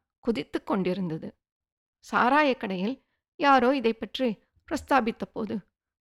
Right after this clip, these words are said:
"அடே, சும்மா பார்த்து கொண்டிரு. மூன்று நாளில் அந்த நெருப்பு குச்சியை கிளப்பாவிட்டால் என் பெயர்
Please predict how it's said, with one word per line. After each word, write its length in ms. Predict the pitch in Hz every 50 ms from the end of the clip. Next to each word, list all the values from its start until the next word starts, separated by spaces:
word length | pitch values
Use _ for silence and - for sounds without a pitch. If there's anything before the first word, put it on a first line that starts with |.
| _ -
"அடே, 220 | - 208 240 247 233 208 - _ _ _ _ _ _ -
சும்மா 320 | - 220 214 226 254 277 269
பார்த்து 360 | 269 - 202 202 - - 285
கொண்டிரு. 400 | - - 254 247 214 208 202 185 185 170 _ _ _ _ _ _ -
மூன்று 380 | 254 254 269 269 254 220 208 196
நாளில் 360 | 196 202 202 240 277 294 269 247
அந்த 160 | 220 220 202
நெருப்பு 320 | 202 202 190 208 220 - -
குச்சியை 420 | - 247 247 - - 247 220 196 180
கிளப்பாவிட்டால் 840 | - - 190 190 - - 233 233 220 196 190 - 262 277 294 285 233 _ _ _ _ _ _ _ _ -
என் 180 | 226 208 196
பெயர் 360 | - 208 208 233 254 226 240